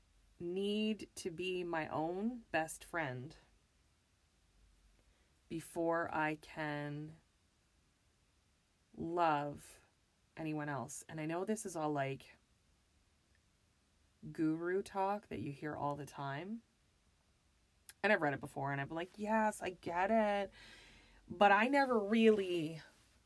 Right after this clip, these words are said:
I never really recognized how deeply rooted those ideas were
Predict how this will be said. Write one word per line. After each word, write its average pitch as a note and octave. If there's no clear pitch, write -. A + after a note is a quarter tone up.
I F#3+
never A3+
really A3
recognized E3
how D#3+
deeply D3+
rooted E3
those D#3+
ideas D3+
were C#3